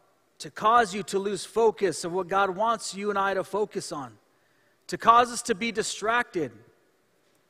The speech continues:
to lose heart, to lose faith, to throw in the towel, to give up, to go back.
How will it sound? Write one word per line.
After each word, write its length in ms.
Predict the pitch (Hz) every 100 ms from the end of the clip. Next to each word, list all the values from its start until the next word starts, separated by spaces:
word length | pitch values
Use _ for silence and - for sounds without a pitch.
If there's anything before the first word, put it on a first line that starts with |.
| _ _ -
to 120 | 202
lose 280 | 202 240 160
heart, 440 | 196 262 226 -
to 100 | 208
lose 260 | 214 226 -
faith, 480 | - 262 262 147 - - _ _ _ _ _ _ -
to 100 | 220
throw 380 | - 254 285 294
in 80 |
the 100 | 277
towel, 460 | 254 214 262 269 226
to 140 | -
give 260 | 196 269 254
up, 380 | 294 302 165 - - _ _ _ _ _ _ _ _ -
to 100 | 165
go 200 | 196 180
back. 340 | 214 233 139